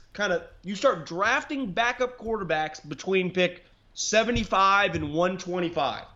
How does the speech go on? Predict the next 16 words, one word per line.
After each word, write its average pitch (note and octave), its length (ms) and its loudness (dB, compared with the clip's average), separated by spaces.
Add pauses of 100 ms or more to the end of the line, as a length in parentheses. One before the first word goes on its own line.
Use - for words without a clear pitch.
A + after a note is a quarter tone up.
(160)
Now, B3 120 4
quarterbacks A#3+ 500 2
get E3+ 140 0
drafted D#3+ 320 2
in C#3+ 60 -6
the C3+ 40 -6
fifth, C#3 220 -4
sixth, - 260 -4
and A2+ 80 -10
seventh, F#3+ 320 2 (420)
but A#3 140 0
teams E4 260 4
start C#4 280 2
pulling D#4 220 -6
the C#4 60 -2
trigger F3+ 440 2